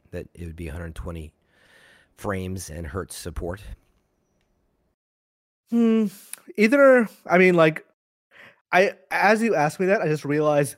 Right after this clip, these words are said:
Speaker 2: there's not a <laughs> whole lot of games I'm looking forward to right now, but
Speaker 1: Wow.
Speaker 2: uh, I would probably say, like, Demon's Souls or
Speaker 1: Wha-,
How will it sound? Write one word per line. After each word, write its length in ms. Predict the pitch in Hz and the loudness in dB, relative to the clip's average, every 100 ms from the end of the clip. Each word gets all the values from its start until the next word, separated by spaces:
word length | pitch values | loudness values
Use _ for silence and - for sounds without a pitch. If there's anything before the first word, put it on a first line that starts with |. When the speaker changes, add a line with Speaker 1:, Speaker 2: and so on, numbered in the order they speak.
| - | -6
Speaker 2:
there's 160 | 139 | -2
not 120 | 139 139 | 0 -2
a 20 | |
<laughs> 20 | |
whole 180 | - 185 | 2 4
lot 160 | 170 | 4
of 60 | 185 | 2
games 260 | 151 160 - | 0 0 0
I'm 60 | 180 | -4
looking 200 | 160 160 | -4 -4
forward 320 | 139 147 170 | -2 -2 -2
to 120 | 208 | -2
right 180 | 202 208 | -2 0
now, 240 | 214 226 - - 254 - | -2 -4 -8 -20 -12 2
but 240 | 143 135 | 4 4
Speaker 1:
Wow. 340 | 117 127 85 - _ _ _ - | 0 -6 -8 -14 _ _ _ -4
Speaker 2:
uh, 640 | 147 147 143 143 143 143 139 _ - - | 0 2 2 2 0 -2 -6 _ -20 -12
I 80 | 185 | -10
would 140 | 320 | -8
probably 360 | 233 247 233 202 | -6 -4 -4 -4
say, 220 | - 185 | -2 -2
like, 360 | 170 123 120 | -2 -6 -10
Demon's 460 | 117 131 175 160 151 | -8 -6 -4 -6 -8
Souls 500 | - 156 156 156 139 | -4 -2 0 0 -4
or 880 | 127 123 127 123 123 127 135 127 117 _ _ _ _ _ - | -8 -6 -4 -4 -4 -6 -8 -12 -16 _ _ _ _ _ -14
Speaker 1:
Wha-, 80 | 190 | -12